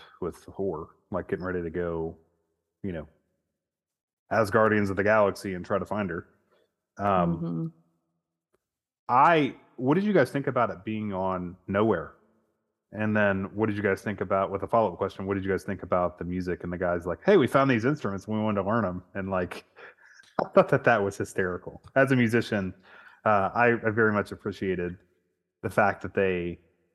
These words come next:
Speaker 1: had these guitars that were beat up and these drums that were beat up, and they were making, they were making music out of it, and it was just amazing. But, like,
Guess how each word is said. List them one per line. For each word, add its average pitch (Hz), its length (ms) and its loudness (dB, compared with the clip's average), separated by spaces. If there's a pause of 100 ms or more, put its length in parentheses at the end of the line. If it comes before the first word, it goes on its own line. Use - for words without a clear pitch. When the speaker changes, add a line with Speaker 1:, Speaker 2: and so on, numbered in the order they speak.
(580)
Speaker 1:
had 104 180 0
these 95 180 -4
guitars 98 460 0
that 95 80 -4
were 95 120 -6
beat 92 200 -4
up 92 260 0
and 90 80 -6
these 87 120 -6
drums 87 260 -6
that 85 100 -8
were 85 120 -12
beat 87 180 -6
up, 85 180 -4
and 90 80 -12
they 92 60 -8
were 85 120 -8
making, 85 440 -10 (240)
they 107 80 2
were 104 80 0
making 104 220 0
music 127 240 0
out 82 120 0
of 80 80 -6
it, 78 100 -10 (120)
and 104 120 -4
it 98 80 -2
was 90 200 -8
just - 260 -8
amazing. 92 500 -4 (100)
But, 123 120 4
like, 131 240 4